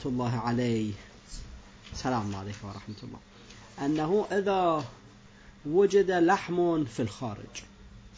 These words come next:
فرضا رحت للسوق اشتريت لحم، ثم شككتم، لحم الغنم، شككتم بأن هذا اللحم هل هو مذكى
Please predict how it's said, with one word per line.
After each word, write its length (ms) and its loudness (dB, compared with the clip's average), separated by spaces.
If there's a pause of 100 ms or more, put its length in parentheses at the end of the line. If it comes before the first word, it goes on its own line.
(280)
فرضا 260 -4
رحت 320 -4
للسوق 400 0
اشتريت 440 -4
لحم، 280 -4 (1300)
ثم 240 4
شككتم، 640 0 (1080)
لحم 240 0
الغنم، 400 0 (840)
شككتم 640 0
بأن 340 0
هذا 400 0
اللحم 460 2 (920)
هل 240 4
هو 320 6
مذكى 1000 0